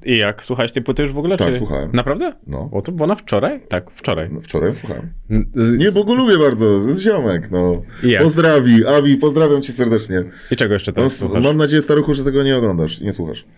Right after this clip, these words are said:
Speaker 1: O, słucha, słucha. E, a Kubana słuchałeś nowego?
Speaker 2: Nie, nie słuchałem jeszcze.
Speaker 1: Bo też to był powrót po takim dłuższym czasie.
Speaker 2: Nie słuchałem. E,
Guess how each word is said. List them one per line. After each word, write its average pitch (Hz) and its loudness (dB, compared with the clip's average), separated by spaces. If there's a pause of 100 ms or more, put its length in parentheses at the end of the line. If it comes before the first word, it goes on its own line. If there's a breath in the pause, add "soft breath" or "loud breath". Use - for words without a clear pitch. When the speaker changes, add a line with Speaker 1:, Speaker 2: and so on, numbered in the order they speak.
(140)
Speaker 1:
O, 104 -2
słucha, 110 -2
słucha. 95 -2
E, 98 0
a 110 -2
Kubana 113 -2
słuchałeś 117 -4
nowego? 131 -4 (340)
Speaker 2:
Nie, 104 0
nie 82 -2
słuchałem 80 -10 (160)
jeszcze. - -4
Speaker 1:
Bo 110 0
też 110 -6
to - -4
był 92 -2
powrót 95 -4
po 95 -6
takim 92 -2
dłuższym 92 -4
czasie. 92 -4 (160)
Speaker 2:
Nie 92 -2
słuchałem. 90 -2
E, 69 -8